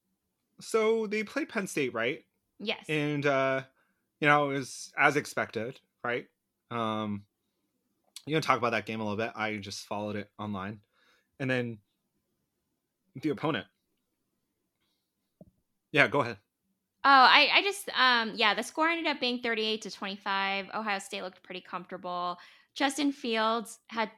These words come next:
Speaker 2: was twenty-eight of thirty-four passes for three hundred eighteen yards and four touchdowns. Um, they just look really good. And they play Rutgers, um, this week.
Speaker 1: Yeah. Well, you guys demolished Rutgers, so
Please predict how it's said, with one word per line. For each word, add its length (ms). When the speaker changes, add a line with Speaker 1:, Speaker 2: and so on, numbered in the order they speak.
Speaker 2:
was 160
twenty-eight 380
of 100
thirty-four 460
passes 400
for 140
three 180
hundred 220
eighteen 320
yards 380
and 120
four 160
touchdowns. 800
Um, 800
they 160
just 480
look 220
really 280
good. 340
And 100
they 80
play 160
Rutgers, 560
um, 380
this 180
week. 240
Speaker 1:
Yeah. 160
Well, 160
you 200
guys 180
demolished 320
Rutgers, 380
so 400